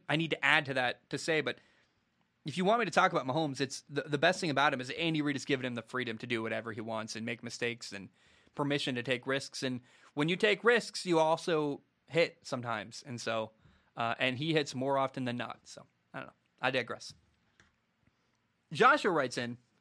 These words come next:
Joshua says, "Hey, Zach." Uh, by the way, this is, this is an old one from,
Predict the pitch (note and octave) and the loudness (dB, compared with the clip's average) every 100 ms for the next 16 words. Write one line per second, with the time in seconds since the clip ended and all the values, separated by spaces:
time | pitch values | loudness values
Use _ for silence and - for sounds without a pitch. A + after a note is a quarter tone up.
0 | _ _ _ _ _ _ _ E3 G3 - | _ _ _ _ _ _ _ 2 2 0
1 | D3+ D#3 C3 C3 B2+ - _ _ _ _ | -2 0 0 0 -6 -12 _ _ _ _
2 | _ _ - G3+ B3 F3 F3 F3 E3+ - | _ _ 0 2 2 2 2 2 0 -8
3 | _ _ _ _ _ _ - D3 C#3 F3 | _ _ _ _ _ _ 2 2 4 4
4 | D#3+ D#3 F3 F3 F3 D3+ C#3 C3 B2+ A#2+ | 4 2 -2 -4 -2 -2 0 0 -2 -4
5 | A#2+ A2+ | -4 -6